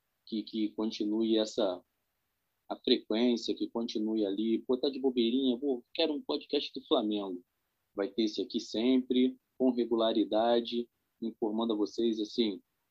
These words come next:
é, pelo menos duas vezes na semana ali, pô, pré-jogo, pós-jogo,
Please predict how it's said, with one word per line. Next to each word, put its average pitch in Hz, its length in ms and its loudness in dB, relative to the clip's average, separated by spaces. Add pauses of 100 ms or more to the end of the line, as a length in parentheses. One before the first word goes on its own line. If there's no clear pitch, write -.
(220)
é, 98 300 -4 (340)
pelo 117 160 2
menos 123 280 2
duas 131 260 2
vezes 120 240 2
na 113 140 -2
semana 101 540 -4
ali, 113 680 2 (340)
pô, 110 340 0
pré-jogo, 120 800 4
pós-jogo, 117 840 2